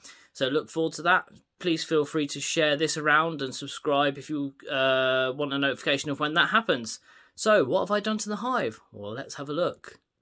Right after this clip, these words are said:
So here is my hive now. Uh, I have given it three coats of tung oil, so it's nice and protected. I've also given the roof a nice, uh, couple of coats of this grey slate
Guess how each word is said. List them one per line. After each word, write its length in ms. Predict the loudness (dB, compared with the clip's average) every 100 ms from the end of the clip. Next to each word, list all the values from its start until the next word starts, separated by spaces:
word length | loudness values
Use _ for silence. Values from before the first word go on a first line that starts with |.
| _ _ _ _ _ -20 -20 -6
So 180 | 0 2
here 180 | 2
is 140 | 0 0
my 160 | -2
hive 380 | 0 -2 -4 -6
now. 400 | -4 -4 -4 -6
Uh, 320 | 2 4 4 2
I 220 | 0 0
have 880 | -2 -4 -2 0 0 -2 -6 -16 -16 -6
given 180 | -2
it 140 | -2 -4
three 400 | -4 -2 0 -2
coats 400 | -2 -2 -2 -2
of 260 | 2 2 2
tung 220 | -2 0
oil, 240 | 2 0 0
so 140 | -4
it's 140 | -6
nice 320 | -4 -4 -4 -6
and 80 |
protected. 640 | -10 -6 -4 -4 -4 -4 -6 -16 -20 -20 -20 _
I've 60 | 4
also 440 | 4 4 2 2
given 320 | 0 -2 -2
the 260 | -4 -4 0
roof 360 | 2 2 2
a 100 | -6
nice, 580 | -4 -2 -2 -2 -6 -8 0
uh, 320 | 4 4 4 0
couple 240 | -4 -4
of 60 | 0
coats 280 | 0 0
of 160 | -6 -4
this 200 | -2 -4
grey 440 | 0 2 4 4
slate 640 | 2 -2 0 0 -2 -4